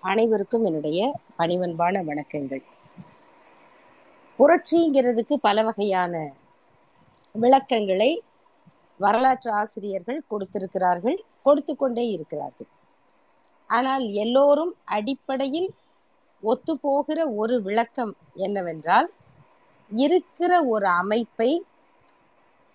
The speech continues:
தலைகீழாக மாற்றுவது, ஏற்கனவே கெட்டி தட்டி போயிருக்கிற ஒரு நிறுவன முறையை கலகலக்கச் செய்வது,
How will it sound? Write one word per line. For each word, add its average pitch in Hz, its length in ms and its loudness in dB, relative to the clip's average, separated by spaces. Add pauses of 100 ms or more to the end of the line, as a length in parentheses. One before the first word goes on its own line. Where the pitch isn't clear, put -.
தலைகீழாக 285 840 2
மாற்றுவது, 170 640 -10 (1900)
ஏற்கனவே 285 680 2 (160)
கெட்டி 247 320 0
தட்டி 320 320 -2
போயிருக்கிற 254 720 -2 (420)
ஒரு 202 280 -2
நிறுவன 269 540 0
முறையை 190 580 -2 (800)
கலகலக்கச் 302 720 -2
செய்வது, 165 480 -4